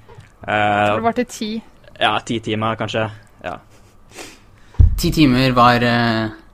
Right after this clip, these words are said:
Speaker 3: det var ganske bra på den tiden.
Speaker 1: Mm,
Speaker 3: Det
Speaker 1: det er helt for jævlig i dag.
Speaker 3: Ja.
Speaker 1: Men problemet med Owen og den, den typen sosialisme er at man kan liksom ikke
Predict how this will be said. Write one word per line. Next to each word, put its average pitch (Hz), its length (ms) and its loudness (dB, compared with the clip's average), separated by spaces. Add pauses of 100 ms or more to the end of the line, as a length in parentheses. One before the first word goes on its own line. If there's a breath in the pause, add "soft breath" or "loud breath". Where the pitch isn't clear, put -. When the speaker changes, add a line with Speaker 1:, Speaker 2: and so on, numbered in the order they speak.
(100)
Speaker 3:
det 120 200 -2
var 131 140 4
ganske 123 240 -2
bra 104 260 2
på 107 140 -4
den 104 160 -2
tiden. 101 320 -6 (560 soft breath)
Speaker 1:
Mm, 113 220 -8
Speaker 3:
Det 110 120 -12
Speaker 1:
det 110 100 -8
er 104 260 -6
helt 113 160 -6
for 117 60 -4
jævlig 107 240 0
i 95 40 -8
dag. 101 240 -2 (1400 loud breath)
Speaker 3:
Ja. 104 220 2
Speaker 1:
Men 110 220 -6 (100)
problemet 139 440 4
med 117 420 2 (240)
Owen 131 420 2
og 131 60 0
den, 123 160 -4 (120)
den 117 120 0
typen 107 220 -8
sosialisme 113 680 -4 (140)
er 123 140 2
at - 420 -10
man 120 160 -6
kan 120 220 0
liksom 117 220 -2
ikke 110 520 2